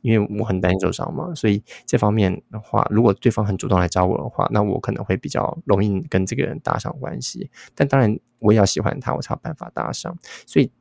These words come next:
这个行动人来说，对方可能会对我的积极度会高一点，胜过于我对他的积极度，所以才会有这样子一个比例上的一个差距。那当然，呃，开始相处了之后，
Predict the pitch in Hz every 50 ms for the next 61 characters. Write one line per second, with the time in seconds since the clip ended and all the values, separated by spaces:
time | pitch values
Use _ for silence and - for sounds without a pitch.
0 | _ - - 175 139 - - 117 104 113 110 107 98 92 92 95 - - 98 -
1 | 104 104 104 104 - - 107 95 - - - 107 - - 104 98 - - - -
2 | - 123 120 - - 127 120 110 120 127 - - - - - - - - - -
3 | - _ _ - - - - - - 120 107 - 98 92 104 - - 110 101 98
4 | 92 95 - - - - - - - - _ _ - - 190 165 - - - -
5 | - - - - 95 95 107 98 - - - 92 - - - - - - - -
6 | - - - - _ _ _ - - 117 117 101 - - 104 - 160 160 165 160
7 | - - - - - - - - - - - 190 190 - _ _ - - - -
8 | _ - 151 143 - 156 135 113 113 113 - - - 120 95 95 - - - -
9 | - _ _ _ _ _ _ _ _ _ _ _ - - - 165 147 - - 156
10 | 123 98 - 107 113 - - - - - - 110 - 107 104 90 -